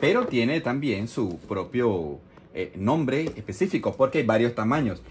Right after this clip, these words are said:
Y este es el más grande, así se dice, Bigger Bitty Boomes, así se llama, ¿ya? Es el más grande de, de la serie, de los, de los Grogu. Vamos a ver qué nos dice por acá. Dice que, eh, trae una batería integrada recargable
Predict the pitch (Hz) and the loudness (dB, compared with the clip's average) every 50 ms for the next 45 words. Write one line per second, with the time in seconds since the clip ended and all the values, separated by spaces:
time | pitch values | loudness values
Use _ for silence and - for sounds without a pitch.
0 | - - - 107 117 139 135 - 156 165 185 190 - - - 117 110 98 90 90 | -18 -10 -4 0 0 0 2 2 4 4 4 2 0 -4 -2 -2 -2 -2 -2 -2
1 | 95 110 143 170 160 143 151 165 170 143 107 92 87 - - 143 135 - 160 151 | 0 0 0 0 0 0 0 2 2 2 0 -2 -2 -2 -4 -4 -2 0 0 0
2 | 117 98 104 151 208 220 254 233 196 151 143 175 190 196 180 143 123 151 160 135 | 0 0 2 0 2 4 4 2 2 4 2 2 2 0 -4 0 4 4 4 4
3 | 110 87 - - - 92 101 156 190 - 262 214 233 - - 104 - - - - | 4 0 -4 -10 -10 -8 -8 -6 -4 -4 -2 -2 -2 -2 -4 -6 -8 -12 -20 -20
4 | - - - - - 107 160 220 - - - - - - 104 - 143 143 147 156 | -20 -20 -18 -10 -6 -4 -4 -4 -6 -10 -16 -10 -8 -8 -4 -2 -2 -2 0 -2
5 | 156 135 110 113 113 113 117 127 123 143 147 139 - - - - - 80 85 95 | -2 0 0 2 2 2 2 2 0 -2 -2 -4 -8 -16 -20 -18 -12 -8 -8 -8
6 | - 92 95 92 90 85 - - 123 117 101 85 76 67 76 78 78 82 87 85 | -6 -4 -4 -4 -4 -4 -2 0 2 2 2 0 -4 -10 -10 -8 -8 -6 -6 -6
7 | 82 85 101 95 92 87 80 78 - 90 90 110 113 107 - - - - - - | -8 -8 -8 -8 -6 -6 -8 -10 -10 -6 -2 0 0 0 -2 -6 -8 -8 -8 -8
8 | - - - - - - 104 123 170 208 226 214 - 175 139 117 120 135 160 - | -10 -12 -18 -14 -6 -2 0 0 2 2 0 0 0 0 2 2 2 0 0 0
9 | 156 147 156 139 107 98 95 92 - 110 - 135 127 127 123 - - 123 110 107 | -2 0 0 0 -2 -4 -4 -4 -4 -2 0 0 -2 -2 -2 -2 -4 -4 -4 -4
10 | - - - - - - - - - - - - 98 107 131 143 - - 185 185 | -10 -14 -18 -20 -14 -10 -8 -8 -8 -8 -8 -6 -2 0 0 0 0 -2 -2 -2
11 | - - 151 147 151 165 180 190 170 - - - - - 127 123 117 110 101 123 | -2 0 4 4 6 4 4 2 -2 -4 -8 -10 -4 0 2 4 4 4 4 4
12 | 127 131 143 147 147 151 151 139 127 117 117 123 131 135 131 143 131 113 110 104 | 4 4 4 6 4 4 4 4 2 2 2 2 0 0 0 2 2 4 4 4
13 | 107 117 123 120 113 - 101 - 98 92 92 95 113 117 117 113 117 127 139 160 | 4 4 2 0 0 -2 -4 -4 -4 -4 -2 0 2 2 4 2 2 0 -2 -4
14 | 160 | -6